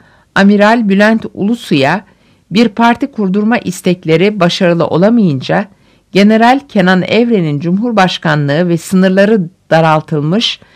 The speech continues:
birçok partililik ile yetinilmek zorunluluğu doğmuş,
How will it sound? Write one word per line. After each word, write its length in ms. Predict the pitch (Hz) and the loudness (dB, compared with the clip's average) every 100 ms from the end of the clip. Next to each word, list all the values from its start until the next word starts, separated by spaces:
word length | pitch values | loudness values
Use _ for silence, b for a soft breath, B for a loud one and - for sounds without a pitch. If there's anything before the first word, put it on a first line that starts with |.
| b b - | b b 0
birçok 480 | 302 - 220 202 - | 0 2 -2 -2 -2
partililik 760 | 175 180 185 175 196 226 - | -2 -2 -2 -2 -2 -4 -8
ile 140 | 151 170 | -2 -2
yetinilmek 720 | 202 180 196 196 196 226 233 | 0 0 2 2 2 2 -2
zorunluluğu 640 | 175 156 156 147 143 139 | -2 0 -2 -2 -2 0
doğmuş, 640 | 143 135 117 160 202 - | 0 0 -2 -4 -6 -12